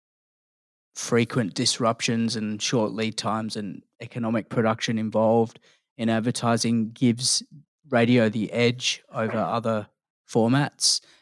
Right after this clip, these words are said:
He, he's quite, uh, positive about that. And when I spoke with Brendan Taylor about that as well, he, he agreed that radio is still a relevant format, especially during times of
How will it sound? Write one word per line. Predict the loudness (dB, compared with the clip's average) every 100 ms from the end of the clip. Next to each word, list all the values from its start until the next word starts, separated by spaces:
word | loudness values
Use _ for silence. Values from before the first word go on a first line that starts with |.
| _
He, | -6 -6
he's | -4 -6
quite, | -6 -4 -2 -2 -2
uh, | -6 -6
positive | -6 -2 0 2 2
about | 2 2 0
that. | -2
And | -2
when | -2 -2
I |
spoke | -4 -4 -2 -2 -2
with | -4 -6 _ _ _ _ _ _ _
Brendan | 0 2 2
Taylor | 0 2 2 4 2 -2 -8 _ _ _ _
about | -6 -2 -2 -2 -2
that | -4
as | -2 -4
well, | 2 4 4 2
he, | 0 0 -4
he | -6 -4 -4
agreed | -4 -2 0 0
that | -2 -6 -8
radio | -4 -2 0 0
is | 0
still | 0 0 -2 -4
a |
relevant | -6 -4 -2 -2 -2 -4 -6 -12
format, | -8 -4 -2 -2 -4 -10 -20 _ _ _ _ _ _ _ -6
especially | -2 0 2 0 2 2 2 2 -2
during | -4 0 0 0 -4 -6 -10 _ _ _ _ -8
times | -2 0 0 0
of | -4 -8